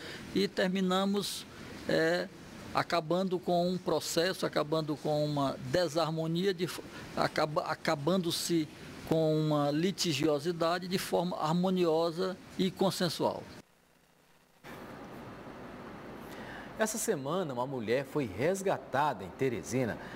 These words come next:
Speaker 2: após passar quinze anos em situação análoga à escravidão. Esse é apenas um dos muitos casos de pessoas no Brasil que vivem nesta condição.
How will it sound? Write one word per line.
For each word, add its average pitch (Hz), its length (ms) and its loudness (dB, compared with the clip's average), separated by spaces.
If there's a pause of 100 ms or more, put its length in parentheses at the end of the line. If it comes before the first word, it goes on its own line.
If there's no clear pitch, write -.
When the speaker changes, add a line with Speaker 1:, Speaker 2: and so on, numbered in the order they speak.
Speaker 2:
após 190 320 -2
passar 147 520 0 (260)
quinze 208 540 4
anos 135 460 2 (140)
em 156 260 2
situação 170 580 0
análoga 139 480 2
à - 20 -2
escravidão. 135 580 -2 (680)
Esse - 160 0
é 202 40 2
apenas 143 500 -2
um 190 280 4
dos 104 460 -6 (400)
muitos 170 480 0
casos 123 540 0
de 127 80 -10
pessoas 135 560 0
no 151 100 0
Brasil 139 480 2 (320)
que 175 160 2
vivem 113 560 0 (380)
nesta 135 420 0
condição. 131 460 -2